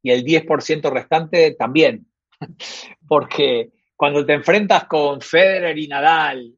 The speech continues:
o la selección de México con la selección argentina, o, eh, digamos, o dos automovilistas muy, muy, muy buenos, técnica, táctica y físicamente quizás sean muy parecidos.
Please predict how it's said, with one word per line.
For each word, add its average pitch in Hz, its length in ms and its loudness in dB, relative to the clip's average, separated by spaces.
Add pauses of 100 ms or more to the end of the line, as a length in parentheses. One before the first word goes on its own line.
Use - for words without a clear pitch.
o 120 220 -20
la 117 120 -16
selección 131 440 -8
de 151 120 -2
México 147 520 0
con 127 120 -4
la 123 80 -4
selección 131 340 -6
argentina, 135 680 -2 (320)
o, 113 300 0 (640)
eh, 123 300 0
digamos, 131 360 -2
o 131 180 0
dos 151 180 2
automovilistas 139 800 2
muy, 151 180 -4
muy, 151 200 -2
muy 151 180 -2
buenos, 139 540 0 (260)
técnica, 127 800 -2 (200)
táctica - 840 -4
y 123 100 -12
físicamente 185 1040 -2 (200)
quizás 156 320 0
sean 170 300 0
muy 208 140 2
parecidos. 151 720 -2